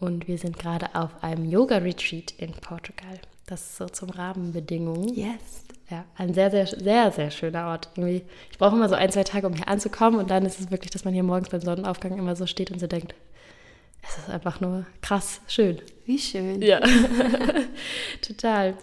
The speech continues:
Speaker 1: Mm, die erste Frage immer ist, äh, kannst du uns einmal sagen, aus welcher Perspektive dich, wir dich gleich hören? Also was, genau, aus welcher Perspektive erlebst du Liebe und Beziehung?
Speaker 2: Erstmal vielen Dank für die Einladung.
Speaker 1: <laughs>
Speaker 2: Ich freue mich, äh, sehr, hier zu sein.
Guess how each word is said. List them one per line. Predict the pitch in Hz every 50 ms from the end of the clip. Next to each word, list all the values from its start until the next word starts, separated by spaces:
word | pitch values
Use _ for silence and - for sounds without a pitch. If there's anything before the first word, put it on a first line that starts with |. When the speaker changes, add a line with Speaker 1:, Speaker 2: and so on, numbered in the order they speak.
| - - -
Speaker 1:
Mm, | - 202 202 202 202 202
die | - -
erste | - 254 262 - -
Frage | - - - - 220 226 226 202 180 175 -
immer | 180 175 175 180 202 220 - -
ist, | - 196 190 - - - -
äh, | 185 180 180 180
kannst | 175 - 214 214 -
du | 214
uns | 202 196
einmal | - 196 196 190 185
sagen, | 190 185 -
aus | - - -
welcher | 180 - - 190
Perspektive | - - 180 - - - - - - 208 185 170 170
dich, | - - 160 - - - _ -
wir | 185 180 170
dich | 165 180 165 -
gleich | - - - 160 - -
hören? | - 180 175 180 - 185 175 170 - - - - - - - -
Also | - 175 165 - 175 170
was, | 180 180 170 - - - - - - - - - - - - - - - - - -
genau, | - 175 175 170 143 - - - - - - - -
aus | 185 -
welcher | 196 196 - 214
Perspektive | 208 - 196 185 - 190 - - - 214 175 202 -
erlebst | 185 175 180 185 190 190 - - - -
du | 175 170 160 156 - - -
Liebe | 175 170 160 - -
und | - - -
Beziehung? | - - - - - 180 170 170 175 196 185 - - - - - - - - - - - - -
Speaker 2:
Erstmal | - 214 - 214
vielen | 208 - 220 214
Dank | 208 214 214 214
für | 208
die | 196 - -
Einladung. | 202 220 226 214 196 185 220 220 226 220
Speaker 1:
<laughs> | 247 269 262
Speaker 2:
Ich | - - -
freue | - 214 202 196
mich, | 202 185 - - -
äh, | - 185 185 185
sehr, | 185 190 196 196 196
hier | 190 196 202 185
zu | - - 190
sein. | 175 - 175 175 170 175 190 233 294